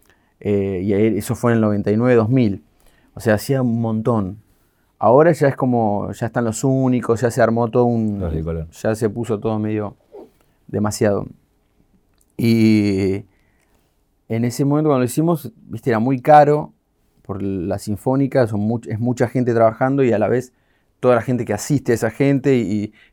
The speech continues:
Speaker 1: toda la técnica, los micrófonos para cada instrumento, para hacerlo bien, es muy caro. Y dijimos, "Bueno, hagamos uno y vemos qué pasa".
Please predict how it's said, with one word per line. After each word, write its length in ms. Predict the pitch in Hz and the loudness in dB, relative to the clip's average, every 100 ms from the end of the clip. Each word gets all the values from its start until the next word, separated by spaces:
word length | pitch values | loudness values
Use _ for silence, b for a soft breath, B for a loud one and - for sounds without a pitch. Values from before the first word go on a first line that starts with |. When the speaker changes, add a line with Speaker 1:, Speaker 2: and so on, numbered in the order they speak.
| - | 0
Speaker 1:
toda 160 | 123 | 6
la 160 | 120 117 | 6 6
técnica, 440 | 135 131 127 117 | 2 4 2 2
los 120 | 110 | 0
micrófonos 520 | 110 113 131 127 117 110 | 0 0 0 2 0 2
para 220 | 107 107 | 2 4
cada 260 | 120 120 | 4 4
instrumento, 600 | 113 - - 117 123 113 | 2 -2 -4 -2 -2 0
para 140 | 107 110 | 2 2
hacerlo 260 | 131 160 | 2 2
bien, 240 | 139 175 180 _ _ _ _ | 2 0 -4 _ _ _ _
es 80 | 113 | -4
muy 180 | 139 160 | -2 0
caro. 300 | 117 98 - b b b b b _ | 0 0 -6 b b b b b _
Y 60 | 104 | -6
dijimos, 260 | 131 123 | -2 0
"Bueno, 180 | 120 110 | 2 2
hagamos 580 | 113 135 139 - - - _ | 2 2 0 -4 -14 -20 _
uno 600 | 117 143 147 151 151 165 | -2 2 2 2 2 2
y 120 | 131 | 2
vemos 260 | 107 113 110 | 0 0 -2
qué 100 | - | -4
pasa". 420 | 120 98 - - | -2 -4 -6 -20